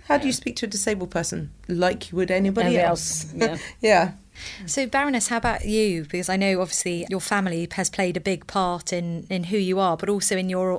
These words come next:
Speaker 3: upbringing as well. Uh, I think your parents, from what I've read, have, have, have sort of really motivated you into being the, the person you are today.
Speaker 2: My parents were amazing because, you know, I, I, I very gradually got paralysed. So, you know, I,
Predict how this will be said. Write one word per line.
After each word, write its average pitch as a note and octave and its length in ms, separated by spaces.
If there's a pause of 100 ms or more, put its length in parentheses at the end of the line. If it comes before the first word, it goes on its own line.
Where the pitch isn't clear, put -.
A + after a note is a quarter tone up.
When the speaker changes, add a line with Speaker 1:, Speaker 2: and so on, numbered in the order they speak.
Speaker 3:
upbringing E3+ 560
as E3+ 140
well. F#3+ 480
Uh, F3+ 80 (400)
I F#3+ 60
think F#3+ 160
your F3+ 80
parents, F3+ 680
from F3 200
what F3 400
I've E3+ 160
read, F3 300
have, - 320 (640)
have, G3 160 (180)
have F3+ 180 (120)
sort - 180
of G3 100
really F#3+ 300 (200)
motivated F#3+ 840
you F#3 120
into F3 200
being F3+ 220
the, E3 100 (120)
the - 60
person F#3 400
you F3 120
are F3 100
today. F3 640 (300)
Speaker 2:
My B3+ 80
parents F4 380
were F#3+ 40
amazing F3+ 440
because, - 420
you F#3+ 80
know, F3+ 140
I, E3+ 180
I, G3 180 (140)
I F#3+ 80
very G#3 240
gradually F3 340
got D3 140
paralysed. C#3+ 640
So, D#3+ 540
you F3 80
know, E3 100
I, E3 140